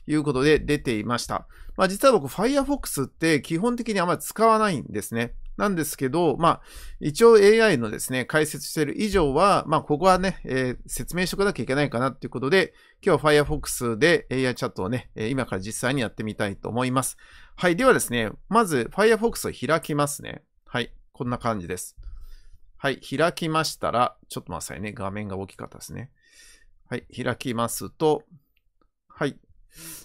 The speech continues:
あれ？僕開いてたと思うんだけど。まあいいや。はい、開きますね。で、開いたら、ここのとこでですね、普通にまあ何でもいいんですけど、まあ検索しましょうか。例えば僕のホームページかなんかでも出してみたいと思うんですけど、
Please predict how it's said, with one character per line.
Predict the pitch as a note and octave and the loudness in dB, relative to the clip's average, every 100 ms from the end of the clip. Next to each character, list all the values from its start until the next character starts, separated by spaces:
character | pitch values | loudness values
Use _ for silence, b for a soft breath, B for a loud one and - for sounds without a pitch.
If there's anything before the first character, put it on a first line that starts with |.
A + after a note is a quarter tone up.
| B - | B -4
あ | D3 | -2
れ？ | G3+ - | -2 -4
僕 | C#3+ C#3+ | -4 -4
開 | A#2+ D3 G3 F#3+ | -4 0 0 0
い | |
て | B2+ | -2
た | G#2 | -6
と | - | -6
思 | G2+ G#2 | -4 -4
う | |
ん | F#2 | -6
だ | F2 | -8
け | E2+ | -8
ど。 | F2+ - - _ - - - - | -8 -10 -18 _ -20 -20 -20 -10
ま | - | -4
あ | A#3 | -4
い | F#2 | -6
い | |
や。 | - _ B B B B B | -12 _ B B B B B
は | - | -4
い、 | D3+ | 0
開 | F#3 F#3 | 2 2
き | F3 | 2
ま | D#3 | 0
す | D3 - | 0 -6
ね。 | - - - _ - | -10 -12 -20 _ -10
で、 | D3+ | -6
開 | G#3+ B3 G#3+ | 0 2 0
い | |
た | - A#2 | 2 4
ら、 | D3+ C3 G#2+ | 6 6 4
こ | C#3 | -6
こ | - | -4
の | F#3+ G3 | -2 -2
と | G#3 | -2
こ | A#2+ | -2
で | D#2 | -4
で | - | -6
す | G2+ | -4
ね、 | G#2+ - _ _ _ b b b | -4 -4 _ _ _ b b b
普 | - F3+ | -8 -4
通 | C4 | -2
に | B3+ | 0
ま | B3+ | 2
あ | E3+ | 4
何 | D#3+ | 4
で | F#3 | 2
も | G#3+ | 2
い | |
い | G#3 | 2
ん | |
で | B2 | -2
す | - | -2
け | B2+ | -2
ど、 | B2+ | 0
ま | B2 | -2
あ | |
検 | - D3 C#3+ | -2 -2 -2
索 | C#3 C#3+ C3 C3 B2+ | -2 0 0 0 -2
し | - C3 | -6 -6
ま | B2 | -4
し | - | -2
ょ | G#2 | -2
う | |
か。 | - - - b b - D3+ | -4 -10 -10 b b -6 2
例 | G#3 | 4
え | |
ば | B2+ | 4
僕 | A2+ B2 | 2 0
の | D3+ | 0
ホ | C3+ D3 | 2 0
ー | |
ム | C#3 | 2
ペ | D3 | 2
ー | |
ジ | G#2 | 2
か | A2 | -2
な | G2+ | -4
ん | |
か | F#2 | -4
で | F#2 | -6
も | F#2+ | -2
出 | A2 | -2
し | - | -4
て | |
み | D2+ | -10
た | E2 F2+ | -8 -8
い | |
と | - | -8
思 | - | -16
う | G1+ | -14
ん | |
で | - | -14
す | - | -10
け | B2 | -2
ど、 | D3+ B2 | -2 -2